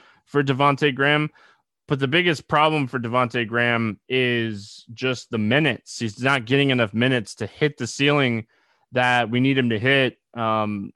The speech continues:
to really perform for these fantasy points per minute. So I'm probably not gonna play him here at sixty-three hundred. If Rozier was a little bit cheaper, I think you could take some shots on him. <sighs>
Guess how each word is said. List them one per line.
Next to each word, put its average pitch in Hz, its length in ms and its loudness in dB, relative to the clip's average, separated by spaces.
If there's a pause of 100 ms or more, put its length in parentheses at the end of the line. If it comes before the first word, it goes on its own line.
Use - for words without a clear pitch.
(100)
to 127 120 -4
really 131 320 2
perform 147 640 -2
for 127 120 -8
these 117 220 -2
fantasy 110 380 -4
points 110 300 -4
per 107 100 -6
minute. 104 300 -4
So 139 340 2 (1300)
I'm 151 120 0
probably 214 340 2
not 185 240 0
gonna 165 160 0
play 147 400 2
him 143 260 0
here 135 180 0
at 123 120 -4
sixty-three 131 480 -8
hundred. 127 640 -2 (1500)
If 139 200 -6
Rozier 165 500 2
was 160 180 0
a 131 40 -6
little 139 240 0
bit 131 160 -2
cheaper, 147 640 -2 (440)
I 143 120 -2
think 175 260 -4
you 170 140 -6
could 135 200 -6
take 151 220 -2
some 127 160 -6
shots 135 380 0
on 110 160 -2
him. 147 580 -2
<sighs> - 1600 -20